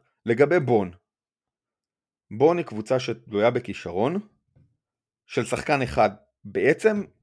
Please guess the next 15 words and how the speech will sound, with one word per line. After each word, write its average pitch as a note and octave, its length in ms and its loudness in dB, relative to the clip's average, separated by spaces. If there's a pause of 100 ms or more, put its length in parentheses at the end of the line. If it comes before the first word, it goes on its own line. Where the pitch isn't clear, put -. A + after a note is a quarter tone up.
אולי D#3 320 2
עם D3 80 -4
עוד, A#2+ 200 -2
עוד B2 220 -4
שחקן A2+ 280 -6
מסייע. F#2 340 -6 (400)
טי.ג'יי D#3+ 280 0
שורץ C#3 500 0 (500)
הוא A2 160 -14
שחקן C3+ 480 -4 (680)
ה-M A#2 180 -2
V B2+ 160 -2
P B2 80 -4
של A2+ 160 -4
המפעל, A2 540 -2